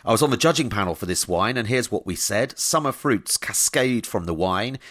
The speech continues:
Peach, peony and garrigue herbal notes add their richness. Attractive depth,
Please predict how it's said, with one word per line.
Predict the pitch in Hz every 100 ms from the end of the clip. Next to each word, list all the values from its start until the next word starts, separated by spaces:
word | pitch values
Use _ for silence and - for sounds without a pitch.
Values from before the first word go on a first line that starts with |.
| -
Peach, | - 147 - - - - -
peony | 151 131 101 95 95
and | - 92 -
garrigue | 95 92 160 123 90 - _
herbal | - 135 131 98
notes | 80 76 - - -
add | 101 85
their | 95 87
richness. | 95 - - - - - - -
Attractive | - - - - 82 -
depth, | 123 123 - -